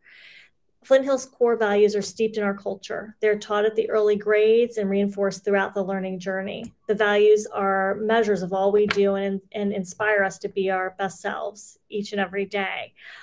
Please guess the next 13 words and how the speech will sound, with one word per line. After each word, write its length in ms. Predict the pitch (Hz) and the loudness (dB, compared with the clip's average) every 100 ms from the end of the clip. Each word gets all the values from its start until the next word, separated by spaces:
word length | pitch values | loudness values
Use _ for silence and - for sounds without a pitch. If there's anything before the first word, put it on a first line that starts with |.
| - - | -18 -12
Um, 440 | 190 196 208 208 - | -10 -10 -12 -14 -10
again, 340 | 208 208 202 | -4 0 2
that 200 | 196 180 _ | 2 0 _
partnership 880 | - 226 226 226 220 - 202 202 - _ | -2 2 2 2 -2 0 0 0 -6 _
in, 520 | 214 202 196 190 190 - | 0 2 2 0 -4 -4
in 160 | 190 | -2
that 160 | 190 190 | 0 0
alignment 520 | 185 196 202 208 202 | 0 0 2 2 2
of 120 | 196 | 0
values 560 | 190 185 190 190 185 - 208 | 0 0 0 0 -4 -6 -2
is 340 | 196 196 - _ | -2 -4 -10 _
critical 540 | - 233 214 208 185 - | 0 2 2 0 -6 -8
to, 440 | - 190 180 185 | -6 -2 0 0